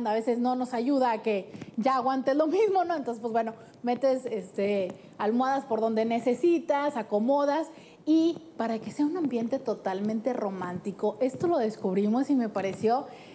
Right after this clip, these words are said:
genial, es, ¿qué más que imaginar que estás en una cabaña con una chimenea? ¿No? Y entonces, si tú no tienes la chimenea, no te preocupes. Conecta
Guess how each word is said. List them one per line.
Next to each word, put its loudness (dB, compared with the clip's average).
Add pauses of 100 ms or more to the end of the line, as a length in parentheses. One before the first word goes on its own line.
(260)
genial, 4
es, 0 (440)
¿qué 2
más -2 (140)
que 0
imaginar 0
que -2
estás -4
en 4
una 2
cabaña 0 (440)
con 2
una 0
chimenea? -10 (540)
¿No? -12 (540)
Y 2
entonces, 2
si 2
tú 2
no 2
tienes 2
la 2
chimenea, 2
no -4
te -8
preocupes. -10 (840)
Conecta 2